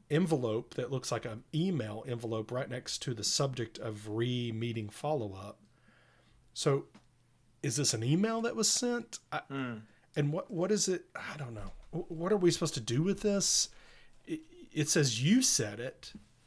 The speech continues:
Speaker 2: Yeah.
Speaker 1: Okay, so why would I reply to me s-, saying it? Maybe,
Speaker 2: <laughs>
Speaker 1: I, maybe, maybe this screenshot is just, you know, it's just, it's, we shouldn't read too much into it.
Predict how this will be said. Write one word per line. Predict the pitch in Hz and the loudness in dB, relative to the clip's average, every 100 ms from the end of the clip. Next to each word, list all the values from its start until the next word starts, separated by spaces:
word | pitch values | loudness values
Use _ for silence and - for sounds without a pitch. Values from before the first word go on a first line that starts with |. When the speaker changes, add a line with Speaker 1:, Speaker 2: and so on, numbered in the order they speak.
| - - - - _ - | -20 -20 -20 -20 _ -2
Speaker 2:
Yeah. | 123 113 - | -2 -2 -2
Speaker 1:
Okay, | 147 131 127 170 | -2 2 2 2
so | - 170 156 139 127 - - - - - | 2 4 4 4 0 -8 -20 -20 -20 -10
why | 127 127 | -4 0
would | 156 151 | 2 2
I | |
reply | 143 117 - 139 135 147 135 | 0 -4 -6 -8 -4 -4 -4
to | 120 | -4
me | 113 117 117 123 170 | -4 -4 -2 -2 -2
s-, | - - - - - - - _ _ _ - | -2 -2 -2 -4 -6 -8 -18 _ _ _ -8
saying | - - 160 175 190 | -4 -2 -2 -4 -4
it? | 190 - | -8 -4
Maybe, | 143 160 160 - - - | -2 0 -2 -4 -14 -14
Speaker 2:
<laughs> | - - - | -16 -16 -10
Speaker 1:
I, | 131 - - | -10 -10 4
maybe, | 180 339 330 226 | 8 10 8 6
maybe | 196 294 302 | 6 10 10
this | 247 - | 8 6
screenshot | 196 175 - 156 139 | 6 6 8 6 6
is | 120 | 4
just, | 139 113 - _ | 0 -2 -6 _
you | 160 | 0
know, | 113 113 | 2 -2
it's | 117 - | -2 -2
just, | - - - - - - | -2 -6 -18 -18 -18 -2
it's, | 151 143 - | -2 -2 -4
we | 147 | 0
shouldn't | 131 208 147 | 2 2 2
read | 131 123 | 0 0
too | - | 0
much | 135 123 - | 0 0 0
into | 131 143 160 | 0 0 0
it. | 165 - | 0 -4